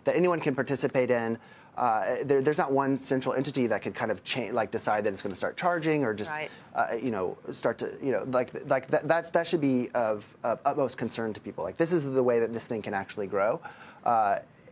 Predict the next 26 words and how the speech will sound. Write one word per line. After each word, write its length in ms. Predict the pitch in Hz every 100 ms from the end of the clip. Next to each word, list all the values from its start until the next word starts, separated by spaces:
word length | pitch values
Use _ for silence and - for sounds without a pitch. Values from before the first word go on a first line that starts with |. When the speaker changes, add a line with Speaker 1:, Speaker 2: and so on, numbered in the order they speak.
| -
Speaker 1:
and, 420 | 127 117 110 104
and 140 | 123 117
reach 240 | 127 123
ubiquity. 420 | 107 110 104 78
Like, 160 | 92 -
the 80 | 147
only, 180 | 165
the 100 | 147
only 200 | 143 170
other 160 | 151 143
kind 140 | 143
of 80 | 120
network 260 | 117 110 113
we've 140 | 107
seen 280 | - 123 110
do 180 | 113 123
that 280 | 117 104 110
is 160 | 117
the 80 | 107
internet, 340 | 107 101 92 80
and, 180 | 101 87
and 140 | 107 101
it's 140 | -
important 320 | 113 151 113
that 120 | 113
it 100 | 104